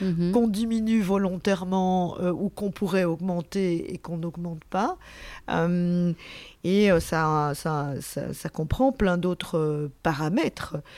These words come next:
Speaker 2: Et à partir du moment où c'est une obligation d'ordre public, nous, notre obligation, c'est de dire, c'est une obligation.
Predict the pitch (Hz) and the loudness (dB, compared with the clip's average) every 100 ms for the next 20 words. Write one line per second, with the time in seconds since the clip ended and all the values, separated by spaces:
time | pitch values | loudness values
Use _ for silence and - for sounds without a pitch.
0 | - - - 170 - - - - 226 202 | -18 -20 -6 -4 -4 -4 -2 0 2 4
1 | 190 226 214 202 180 170 175 165 247 208 | 4 2 2 2 0 0 -2 0 0 0
2 | 180 170 - 170 269 233 214 - 165 160 | 0 -2 -4 -2 0 2 0 0 -4 -2
3 | 160 - 262 220 160 175 175 147 - - | -2 0 -2 -2 -4 -2 -2 -4 -6 -12
4 | - 285 262 233 208 202 196 185 - 165 | -2 -2 0 2 2 2 0 -2 -4 -6